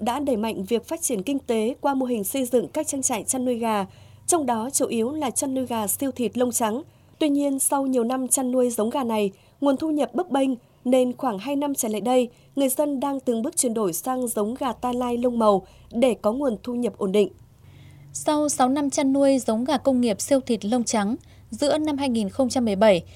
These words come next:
Speaker 2: gia đình ông Bùi Đức Học, xóm Tân Phong, chuyển sang chăn nuôi bảy nghìn năm trăm con gà ta lai giống Di Hòa Bình trên diện tích hai nghìn mét vuông chuồng trại. Đặc điểm của giống gà là chăn tập trung kết hợp với chăn thả,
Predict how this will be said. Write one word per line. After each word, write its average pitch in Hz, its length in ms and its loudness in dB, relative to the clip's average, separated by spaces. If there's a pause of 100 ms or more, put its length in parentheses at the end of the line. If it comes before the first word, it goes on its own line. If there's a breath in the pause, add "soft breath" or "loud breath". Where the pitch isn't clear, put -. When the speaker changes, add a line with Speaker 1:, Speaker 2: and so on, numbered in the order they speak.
(140 loud breath)
Speaker 2:
gia 302 180 4
đình 247 240 4
ông 262 280 2
Bùi 220 160 4
Đức 285 200 -4
Học, 240 300 -2
xóm 214 280 -2
Tân 254 160 0
Phong, 240 300 2 (260 loud breath)
chuyển 247 200 6
sang 277 260 0
chăn 262 220 0
nuôi 262 200 4
bảy 226 180 0
nghìn 202 280 0
năm 254 140 0
trăm 254 220 0
con 247 180 0
gà 220 160 0
ta 240 220 -4
lai 233 280 -2
giống 202 300 -2
Di 247 160 2
Hòa 226 140 2
Bình 190 240 2 (340 loud breath)
trên 226 260 2
diện 196 160 -4
tích 370 240 -6
hai 277 200 -2
nghìn 220 340 0
mét 285 180 -2
vuông 240 180 2
chuồng 202 140 -4
trại. 208 260 2 (580 soft breath)
Đặc 247 180 0
điểm 240 240 4
của 208 160 0
giống 208 240 0
gà 254 340 -2
là 214 200 0
chăn 254 280 -2
tập 226 200 0
trung 254 260 2
kết 349 220 -2
hợp 233 220 2
với 202 120 0
chăn 247 200 -2
thả, 233 260 0